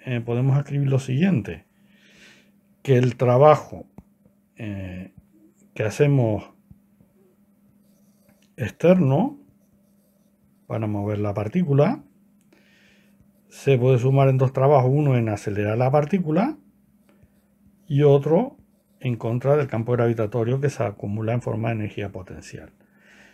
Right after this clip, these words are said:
Y lo sumamos porque se suman en dos términos muy útiles. Uno es el término cinético, un incremento de la energía cinética para ir de uno a dos,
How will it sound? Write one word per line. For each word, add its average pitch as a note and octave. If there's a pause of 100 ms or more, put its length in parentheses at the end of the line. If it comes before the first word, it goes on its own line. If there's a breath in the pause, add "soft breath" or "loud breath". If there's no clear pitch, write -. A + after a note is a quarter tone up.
(260 soft breath)
Y C3
lo A#2+
sumamos F3
porque B2
se G#2+
suman C#3+
en C#3
dos C3+ (1200)
términos C3
muy C3+
útiles. F3 (100)
Uno C#3+
es B2
el A#2+
término A#2+
cinético, E3+ (1200)
un B2+
incremento B2
de G#2+
la G#2
energía G#2+
cinética A#2
para G2
ir G2+
de G#2+
uno B2+
a C#3+
dos, E3+